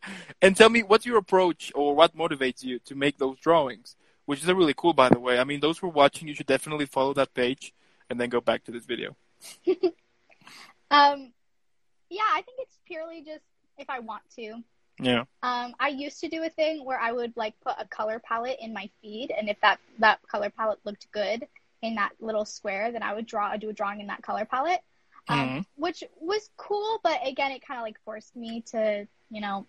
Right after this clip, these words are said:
Speaker 2: make stuff I didn't really feel inspired to make.
Speaker 1: Yeah.
Speaker 2: Um, so I think probably what drives me is mostly, like,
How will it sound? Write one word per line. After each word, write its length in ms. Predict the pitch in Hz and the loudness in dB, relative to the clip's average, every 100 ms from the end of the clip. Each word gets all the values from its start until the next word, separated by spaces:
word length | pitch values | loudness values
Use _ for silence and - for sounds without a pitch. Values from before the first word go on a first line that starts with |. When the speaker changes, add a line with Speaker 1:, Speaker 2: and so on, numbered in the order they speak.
| _ | _
Speaker 2:
make 320 | 233 240 220 - | -2 0 0 -2
stuff 220 | - 214 | -2 0
I 100 | 208 | -2
didn't 240 | 208 220 - | -4 -10 -8
really 460 | 214 208 208 202 208 | -6 -4 -2 -2 -2
feel 140 | 214 202 | 0 0
inspired 480 | 220 - 185 196 - | 0 2 4 4 0
to 60 | 214 | -2
make. 200 | 226 - - _ _ _ | -2 -2 -12 _ _ _
Speaker 1:
Yeah. 220 | - 262 247 | 6 6 8
Speaker 2:
Um, 400 | 220 208 202 196 - | 4 2 -2 -6 -10
so 540 | - - 233 214 214 - | -16 -2 2 2 0 -4
I 80 | 214 | -16
think 220 | - 262 262 - - _ | -16 -16 -18 -20 -20 _
probably 300 | - 220 220 | -10 -8 -8
what 160 | 208 196 | -10 -10
drives 300 | 208 196 220 | -12 -12 -14
me 140 | 202 | -20
is 100 | 202 196 | -20 -16
mostly, 380 | 196 - 202 | -18 -12 -8
like, 280 | 202 185 - | -6 -8 -10